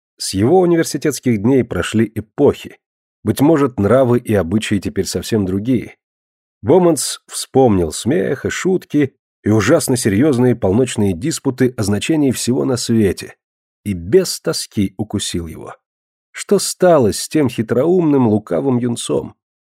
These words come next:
Какой-то незримый стражник рассудка заключил его в кургане на задворках мозга,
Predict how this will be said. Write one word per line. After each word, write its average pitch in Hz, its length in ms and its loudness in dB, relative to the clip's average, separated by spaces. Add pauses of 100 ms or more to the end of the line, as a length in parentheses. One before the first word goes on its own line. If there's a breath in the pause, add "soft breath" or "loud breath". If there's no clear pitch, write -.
(300)
Какой-то 143 680 2
незримый 117 720 -2
стражник 165 520 -4
рассудка 165 640 -2
заключил 117 540 0
его 123 160 4
в - 80 -6
кургане 131 600 0
на 104 100 2
задворках 120 580 -2
мозга, 117 600 0